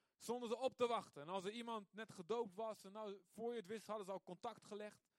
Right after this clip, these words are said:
En begonnen ze, "Weet je wel dit, en weet je wel dat?" En sommigen zijn meegesleept, sommigen konden we terugkrijgen. En het was zo chaotisch en zo veel. Zo, vaak was het, je hebt niet altijd overzicht. We moesten dan echt met een heel team, met z'n allen doen. Maar g-,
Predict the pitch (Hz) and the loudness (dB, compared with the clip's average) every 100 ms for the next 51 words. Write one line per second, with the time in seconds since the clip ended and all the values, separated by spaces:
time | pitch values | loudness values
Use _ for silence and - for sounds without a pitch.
0 | _ _ _ _ 151 143 185 180 160 185 | _ _ _ _ -10 -8 -6 -6 -8 -8
1 | 240 240 233 247 - _ 175 220 - 226 | -10 -6 -4 -4 -6 _ -14 -14 -6 -2
2 | 214 226 - _ _ _ _ 190 202 175 | 0 0 -2 _ _ _ _ -6 -6 -6
3 | - 233 226 185 175 208 240 175 - 220 | -2 0 0 -2 -2 -2 -4 -8 -8 -6
4 | 220 214 208 170 196 175 160 214 226 - | -6 -8 -8 -6 -4 -2 -2 0 -2 -4
5 | 202 190 190 208 - _ _ _ - 185 | -6 -6 -6 -14 -18 _ _ _ -8 -4
6 | 180 190 208 - 233 247 202 214 233 196 | -2 0 -2 2 2 2 0 2 2 0
7 | 180 170 208 185 233 226 196 170 170 202 | -6 -2 -2 -2 -2 -2 -2 -4 -6 -4
8 | 196 185 170 160 180 180 180 196 190 190 | -4 -4 -6 -8 -10 -12 -8 -8 -8 -10
9 | 165 214 226 185 202 175 190 190 202 202 | -8 -4 -2 -4 -8 -8 -10 -8 -8 -8
10 | 185 180 170 214 170 214 202 180 180 190 | -6 -6 -4 -6 -6 -10 -8 -8 -8 -4
11 | 196 170 180 185 _ _ _ _ _ _ | -4 -4 -8 -12 _ _ _ _ _ _
12 | _ _ _ _ 165 208 220 - - | _ _ _ _ -2 0 0 -4 -14